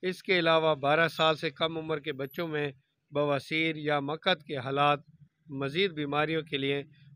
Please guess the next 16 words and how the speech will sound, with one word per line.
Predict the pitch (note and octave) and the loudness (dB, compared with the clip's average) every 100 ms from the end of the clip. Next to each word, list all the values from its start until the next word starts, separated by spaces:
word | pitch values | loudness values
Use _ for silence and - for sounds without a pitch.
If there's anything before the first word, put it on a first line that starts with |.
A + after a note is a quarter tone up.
| - | -4
प्राइमोक्सन | E3 D3+ D#3 E3 - F3+ | 2 2 2 0 0 0
का | - | 2
इस्तेमाल | C#3 C3 D3 C3 C3 C3+ C#3 - - - - | -2 -2 -4 0 0 0 -4 -18 -20 -10 -2
कभी | F3+ F3 | 2 4
भी | D#3+ D3 | 4 2
नहीं | D3 C3 C3+ | 0 0 -2
किया | B2 C#3 B2 | -4 -4 -4
जाता। | A#2 A#2+ - B2 A2+ _ _ _ _ _ _ _ _ | -4 -8 -10 -12 -14 _ _ _ _ _ _ _ _
बवासीर | E3 F3 F3 - A3 | 2 4 2 0 0
की | A3 A#3 | -2 -4
वजह | G3+ F#3+ G3 | -4 -2 -2
से | - | -2
होने | F3 D#3+ F3 F3 | -2 -2 -2 0
वाले | D#3 D#3 D#3 | 2 2 0
दर्द, | B2+ D3 D3+ C#3 _ _ _ - | 0 2 2 0 _ _ _ -18
जलन, | C3+ D3+ D3+ D3 | 0 2 4 0